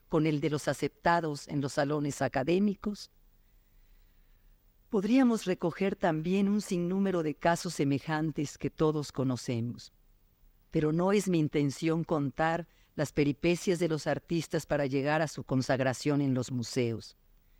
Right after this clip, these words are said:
Solo quisiera destacar que justamente en este momento del siglo diecinueve se separa más que nunca la esfera del arte culto y el arte popular, y se acentúa en los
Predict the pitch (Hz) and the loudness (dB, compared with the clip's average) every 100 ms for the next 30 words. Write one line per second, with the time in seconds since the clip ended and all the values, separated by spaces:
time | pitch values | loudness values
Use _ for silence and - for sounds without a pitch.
0 | _ _ _ _ - - 190 220 - 180 | _ _ _ _ -10 0 2 2 -2 -2
1 | 180 180 165 151 - 160 - 143 120 _ | 2 4 2 -2 -4 -4 -2 -4 -4 _
2 | _ _ _ - 156 - 226 262 - 202 | _ _ _ -2 -2 0 -2 -2 2 2
3 | 185 208 208 160 151 170 - 185 160 151 | 4 2 2 2 2 0 -2 0 0 0
4 | 165 151 139 127 - 143 135 127 117 - | -2 -2 -2 -2 -4 -4 -4 -6 -8 -8
5 | 131 170 220 226 226 - _ _ - - | -6 0 0 0 -4 -12 _ _ -20 -6
6 | 170 - 156 - 190 196 165 185 226 - | -4 -2 -4 0 2 2 2 2 0 -2
7 | 208 185 170 165 143 143 - _ _ 147 | -2 0 0 -2 -4 -6 -8 _ _ -4
8 | 147 - 185 185 185 156 143 165 - - | -2 -2 0 2 2 2 2 0 0 -4
9 | - 156 165 160 165 139 135 151 - - | -4 0 -2 0 -2 0 0 0 -2 -4
10 | - 139 139 127 139 139 - _ _ _ | -4 -4 -4 -2 -2 -4 -10 _ _ _
11 | _ _ 180 156 165 - 156 147 - 220 | _ _ -8 0 0 2 0 0 0 4
12 | 185 147 147 139 139 - | 4 4 0 0 -2 -6